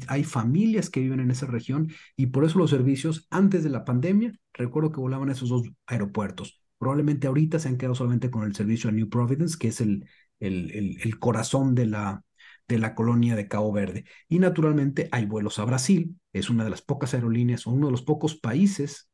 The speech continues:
eh, africanos que tiene vuelos a, a América. Volaba en su momento a tres destinos en Brasil, si no recuerdo mal, a Recife, porque es de donde yo volé. Eh, volaban a Fortaleza, a João Pessoa, y no recuerdo a cuál, a cuál otro.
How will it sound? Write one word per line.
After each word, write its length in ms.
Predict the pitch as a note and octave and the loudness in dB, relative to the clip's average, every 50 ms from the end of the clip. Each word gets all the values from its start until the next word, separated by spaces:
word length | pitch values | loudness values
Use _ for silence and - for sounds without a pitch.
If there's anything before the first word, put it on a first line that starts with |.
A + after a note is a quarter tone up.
| _ _ - - | _ _ -12 -8
eh, 520 | B2 G#2+ G2+ F#2+ F2 F2 E2+ E2+ G2 - _ _ _ _ _ _ - | -6 -6 -4 -6 -6 -8 -8 -10 -12 -14 _ _ _ _ _ _ -6
africanos 560 | A2 - - A2+ A#2 A#2 - B2+ B2+ C#3+ C#3 | -6 -4 -2 -4 -4 -2 0 -2 -2 -2 -2
que 100 | - G#2+ | -4 -2
tiene 180 | - A#2+ A2+ | 2 2 2
vuelos 360 | A2+ A2 A2+ A2+ A2+ A#2 - A2+ | 4 2 2 0 0 -2 -4 -4
a, 180 | G#2 A2 G2+ | -4 -4 -4
a 220 | - - G#2+ A2 G#2 | -4 -4 -2 0 2
América. 640 | G#2 C3 C#3+ C#3+ D3+ D#3 D#3 - F3+ F#3 - - _ _ _ _ - | 2 4 4 4 2 0 0 -2 -6 -6 -6 -16 _ _ _ _ -6
Volaba 420 | - F#2 A2 A2+ A#2 B2 C3 C3+ C#3 | -2 0 2 4 4 2 2 2 0
en 80 | A#2+ | 0
su 140 | B2 - A#2+ | 0 0 2
momento 360 | A#2+ A#2 A#2+ B2+ B2+ B2 B2+ | 2 4 4 4 4 2 2
a 100 | A2+ A2+ | -2 0
tres 200 | - B2+ B2+ B2 | 0 0 2 2
destinos 400 | B2+ B2 - - B2+ B2 B2 - | 2 0 0 0 0 0 2 0
en 100 | A#2+ A2 | 0 0
Brasil, 380 | A2 A2 A#2 A#2 - C3+ D#3+ D#3 | 0 0 -2 -2 0 0 0 0
si 120 | - A#2+ | 0 0
no 80 | A2+ A2 | -2 -2
recuerdo 340 | G#2+ A2+ - A#2+ A2+ A2+ A2 | -2 -4 -2 -2 -2 0 0
mal, 140 | A#2 A2+ | 0 0
a 40 | A2 | 0
Recife, 400 | G#2 - G2 G2 - B2 B2+ E3+ | -2 -2 -4 -2 0 0 0 0
porque 240 | E3+ F3 - - - | -2 -4 -6 -6 -6
es 160 | A2+ - - - | -6 -6 -6 -4
de 160 | G#2+ A#2 A2 | -2 0 0
donde 220 | G#2 G2+ G2 F#2 | 2 2 2 2
yo 140 | F#2+ A2 G#2+ | 2 0 2
volé. 400 | G2+ A2 G#2+ A#2 D3+ D#3+ D#3+ - - _ _ _ _ _ _ _ _ - | 2 0 2 2 0 0 -2 -4 -12 _ _ _ _ _ _ _ _ -6
Eh, 120 | G#2+ A2 | -4 -2
volaban 300 | G#2 G#2 A#2 A#2+ B2 B2+ | 0 2 2 4 4 4
a 60 | A#2 - | 2 2
Fortaleza, 800 | - B2 A#2 - - A#2+ B2+ D3+ D#3+ D#3+ - F#3 F3+ - - - - | 0 -2 -2 0 2 4 4 4 4 2 2 0 -2 -2 -4 -8 -8
a 100 | G#2+ A2+ | -6 -4
João 300 | A2 A#2 C3 C#3+ D3 D3 | 0 0 0 0 0 0
Pessoa, 500 | - C#3+ B2+ - D#3 D#3+ F3 F#3+ F#3+ F#3 - _ _ _ _ | -2 -4 -4 -2 -2 0 0 -2 -2 -6 -10 _ _ _ _
y 120 | - G2 | -4 -2
no 120 | G2+ G#2 G#2 | -2 -2 -2
recuerdo 400 | A2+ A#2 B2 - - - - - | -4 -6 -8 -8 -8 -8 -8 -8
a 60 | - | -8
cuál, 240 | - - - - - _ | -8 -8 -8 -10 -12 _
a 100 | - - | -18 -14
cuál 240 | F2+ - F#2 E2+ - | -10 -8 -8 -8 -8
otro. 260 | - _ - - - | -10 _ -18 -20 -20